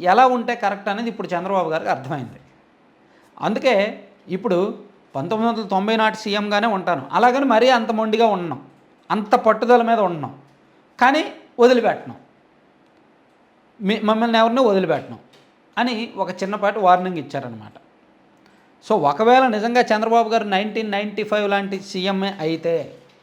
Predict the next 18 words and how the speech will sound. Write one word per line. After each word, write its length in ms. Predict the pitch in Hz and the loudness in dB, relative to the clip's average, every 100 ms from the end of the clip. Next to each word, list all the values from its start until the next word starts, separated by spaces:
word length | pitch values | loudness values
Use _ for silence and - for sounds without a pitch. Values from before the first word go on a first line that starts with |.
| _ _ 139 | _ _ -2
డెసిషన్స్ 520 | 170 180 208 220 214 | -2 0 -2 -4 -6
స్పీడ్గా 400 | - 190 185 190 | -2 0 2 2
ఉంటాయి, 380 | 170 156 151 - - _ _ _ _ _ 151 | 0 -2 -6 -8 -20 _ _ _ _ _ -2
ఉరుకులు 360 | 185 226 233 | 0 2 2
పరుగులు 400 | 240 196 185 196 | 4 2 2 2
ఉంటుంది, 560 | 185 165 156 151 156 151 - _ _ | 0 -2 -4 -4 -6 -10 -20 _ _
ఉద్యోగులకు 520 | 156 160 233 226 220 208 | -8 2 4 4 0 -4
ప్రశాంతత 520 | 160 156 208 208 196 | -4 0 0 0 -6
ఉండదు, 460 | 165 151 156 147 - _ _ _ | -6 -4 -4 -6 -12 _ _ _
ఆఫీసుల్లో 560 | 156 208 233 214 226 233 233 - - 156 | 2 2 0 -4 -2 0 0 -2 -14 -4
ఎప్పుడు 420 | 175 180 233 226 | -4 0 2 4
పడితే 220 | 220 247 | 2 0
అప్పుడు 200 | 233 220 | -2 0
ఆఫీసుల్లో 460 | 196 202 202 214 220 | 0 0 -6 0 0
అందుబాటులో 560 | 175 190 196 185 185 | 0 2 2 4 0
ఉండాలి, 460 | 165 160 151 151 151 - _ _ _ _ _ _ _ _ _ _ _ _ | 0 -2 -2 -4 -10 -18 _ _ _ _ _ _ _ _ _ _ _ _
ఇవన్నీ 300 | 233 202 202 | 0 2 2
ఉంటాయి. 420 | 226 170 175 143 | 0 -4 -6 -10